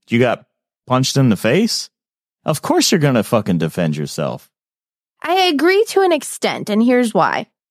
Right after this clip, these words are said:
Speaker 2: Because there has to be some sort of level of professionalism
Speaker 1: I get
Speaker 2: where
Speaker 1: that.
Speaker 2: if somebody gets in your face at work,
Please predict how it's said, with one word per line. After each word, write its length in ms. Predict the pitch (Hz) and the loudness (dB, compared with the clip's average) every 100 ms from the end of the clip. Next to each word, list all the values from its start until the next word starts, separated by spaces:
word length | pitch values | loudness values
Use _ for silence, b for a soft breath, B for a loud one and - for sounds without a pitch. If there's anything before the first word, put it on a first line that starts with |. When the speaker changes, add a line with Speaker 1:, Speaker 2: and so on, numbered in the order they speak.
| _ 277 | _ -2
Speaker 2:
Because 220 | 277 277 | 0 2
there 120 | 311 | 2
has 260 | 339 415 - | 0 -2 -2
to 80 | |
be 120 | 349 302 | 0 0
some 240 | 294 285 | 2 0
sort 180 | 294 254 | 2 2
of 180 | 226 196 | 2 2
level 500 | 202 214 226 240 233 | 2 2 4 2 2
of 140 | 202 | 0
professionalism 1000 | 214 190 185 - 240 247 262 294 311 320 - - | -4 -2 -2 0 0 0 0 0 0 -2 -6 -8
Speaker 1:
I 100 | 139 | -6
get 180 | 165 - | -2 0
Speaker 2:
where 240 | 240 247 | 2 2
Speaker 1:
that. 120 | - 226 | 0 -2
Speaker 2:
if 100 | 214 | -2
somebody 400 | - 254 311 302 | -2 0 2 0
gets 300 | 233 233 269 | 0 0 2
in 140 | 247 | 2
your 180 | 208 208 | 2 2
face 800 | - - 175 180 277 - - - - | -2 -6 -4 -2 -4 -6 -14 -14 -6
at 240 | 214 214 | -4 -4
work, 600 | 208 175 160 247 - - | -4 -2 -2 -2 -8 -20